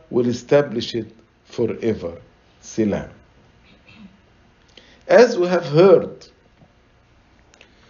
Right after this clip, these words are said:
we should be aware of the great things God has done in the past ages and pray with faith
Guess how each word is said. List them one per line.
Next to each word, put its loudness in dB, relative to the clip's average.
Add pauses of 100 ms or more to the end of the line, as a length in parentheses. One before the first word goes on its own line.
(480)
we 2
should -2
be 0
aware 6
of -6
the 0
great 0
things -6 (760)
God 4
has -6
done 2
in -8
the 2
past -2
ages -8 (1800)
and -2
pray 2
with -2
faith 0